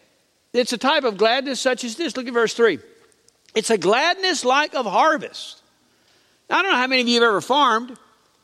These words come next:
or I guess some of you probably had gardens, but what is the gladness of harvest? The gladness of harvest is the gladness of satisfaction. You've worked hard, you planted the seed, you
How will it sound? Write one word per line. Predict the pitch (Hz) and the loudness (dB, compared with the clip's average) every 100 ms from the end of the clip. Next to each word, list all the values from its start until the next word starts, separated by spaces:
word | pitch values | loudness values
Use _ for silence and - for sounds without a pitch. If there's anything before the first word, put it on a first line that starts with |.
| _ _ _ _ - | _ _ _ _ -2
or | 170 | -2
I | 165 190 | 0 0
guess | 226 - | 0 0
some | 233 | -2
of | 220 | -4
you | 190 | -2
probably | 208 220 | 0 2
had | 196 151 | 0 2
gardens, | 214 277 226 233 - - _ _ _ _ | 2 2 0 -8 -18 -20 _ _ _ _
but | 247 | 2
what | 339 415 | 4 2
is | 285 | 0
the | 285 | 0
gladness | 226 233 247 262 233 | 2 2 0 -2 -4
of | 254 | 0
harvest? | 233 294 202 170 | 2 2 0 -2
The | |
gladness | 214 226 311 392 294 | 0 2 0 -4 -6
of | 311 | -2
harvest | 233 226 226 196 | 0 0 0 -4
is | 214 | -6
the | 180 | -8
gladness | 160 185 214 254 247 202 | -2 0 0 -2 -6 -10
of | 156 | -6
satisfaction. | 214 196 170 - 202 147 - - _ _ _ _ _ _ _ _ _ _ _ _ - | -2 -2 -2 -4 -4 -4 -8 -20 _ _ _ _ _ _ _ _ _ _ _ _ -4
You've | 214 | 2
worked | 202 294 381 196 | 4 4 2 -2
hard, | 269 277 302 302 | 0 2 2 2
you | 240 | -2
planted | - 220 269 294 294 | -2 0 2 0 -2
the | 247 | -4
seed, | - 285 285 285 | 0 2 2 2
you | 269 202 | 2 0